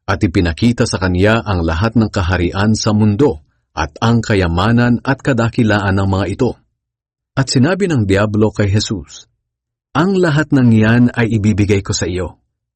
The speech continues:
kung luluhod ka at sasamba sa akin." Pero sinagot siya ni Jesus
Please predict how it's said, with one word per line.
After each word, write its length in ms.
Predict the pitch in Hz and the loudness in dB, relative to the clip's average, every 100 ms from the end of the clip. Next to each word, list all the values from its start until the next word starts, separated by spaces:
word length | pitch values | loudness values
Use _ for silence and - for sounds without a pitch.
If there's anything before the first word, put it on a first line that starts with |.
| _ | _
kung 320 | - 175 143 98 | -2 0 0 0
luluhod 480 | 101 98 92 98 | 0 0 0 -2
ka 240 | - 110 78 | 0 -2 -2
at 160 | 80 | -4
sasamba 480 | - 92 104 92 92 | -4 -2 -2 -2 -4
sa 240 | - - 117 | -6 -4 -4
akin." 320 | 113 82 - _ _ _ _ _ _ - | -4 -8 -12 _ _ _ _ _ _ -2
Pero 240 | 110 113 | 0 0
sinagot 400 | 110 113 101 92 | 0 0 0 -2
siya 240 | - 107 98 | -2 -2 0
ni 80 | 85 | -2
Jesus 560 | 85 107 98 82 - | -2 -2 -4 -6 -14